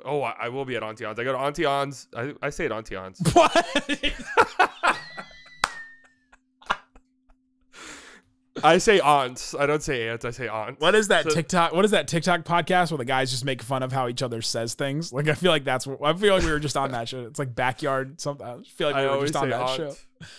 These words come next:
Speaker 2: Auntie Anne's. I've
Speaker 1: And
Speaker 2: never
Speaker 1: then I always say caramel, and I get made fun of for both.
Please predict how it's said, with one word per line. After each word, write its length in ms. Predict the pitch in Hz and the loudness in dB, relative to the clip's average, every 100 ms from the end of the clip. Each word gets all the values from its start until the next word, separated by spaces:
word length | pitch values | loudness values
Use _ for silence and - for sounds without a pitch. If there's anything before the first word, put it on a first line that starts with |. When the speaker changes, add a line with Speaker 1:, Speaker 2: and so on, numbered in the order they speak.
| - _ - | -20 _ 0
Speaker 2:
Auntie 420 | 165 202 262 208 | 4 4 2 0
Anne's. 640 | 143 165 208 143 87 - - | 4 6 6 4 -2 -12 -6
I've 100 | 143 | 2
Speaker 1:
And 60 | |
Speaker 2:
never 120 | 185 135 | 2 2
Speaker 1:
then 180 | 131 | -2
I 100 | 127 | 0
always 180 | 127 135 | 0 0
say 100 | 143 | -4
caramel, 500 | 131 139 123 117 107 | -4 -2 -2 -2 -2
and 80 | 110 | -4
I 60 | 120 | -4
get 100 | 123 | -6
made 160 | 123 | -6
fun 140 | 123 117 | -6 -8
of 80 | 113 | -8
for 80 | |
both. 300 | 107 110 104 | -6 -6 -6